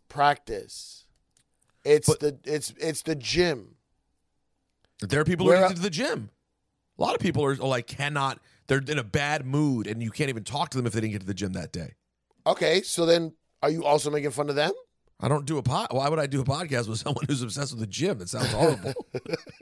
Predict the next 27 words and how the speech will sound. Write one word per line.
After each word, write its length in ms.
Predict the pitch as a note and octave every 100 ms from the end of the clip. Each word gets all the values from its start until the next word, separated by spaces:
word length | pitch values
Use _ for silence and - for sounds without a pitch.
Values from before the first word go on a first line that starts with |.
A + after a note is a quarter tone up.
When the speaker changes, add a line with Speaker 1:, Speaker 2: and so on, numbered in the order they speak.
| - - D#3 - - - _ _ - - - -
Speaker 1:
Well, 380 | C3+ - E3 - _
Speaker 2:
But 140 | - D3+
yeah, 260 | E3+ G#3 A#2+
I 80 |
definitely 500 | C3 C3+ E3 F#3 D#3
would 100 | C#3+
be 80 | C3+
like, 120 | B2
"All 100 | B2+
right, 140 | D3 A#2
bro, 240 | G#2+ G#2+
you 120 | A2+
s-, 280 | A#2+ - - - _ _ _
you 120 | - C3
guys, 320 | A#2 F#2 G2
man." 420 | F#2 F#2 F2 E2+ - _ _ _ _ _ _ _ _ _ -
I 80 | A#2+
mean, 120 | C3+
Speaker 1:
I 60 | C3+
Speaker 2:
I 20 |
Speaker 1:
don't 100 | E3+
Speaker 2:
saw 60 | D#3+
Speaker 1:
know. 180 | D3
I 120 | C#3+ D3+
don't 100 | D#3+
understand. 440 | D3+ C#3 D#3 C3+
I, 180 | B2+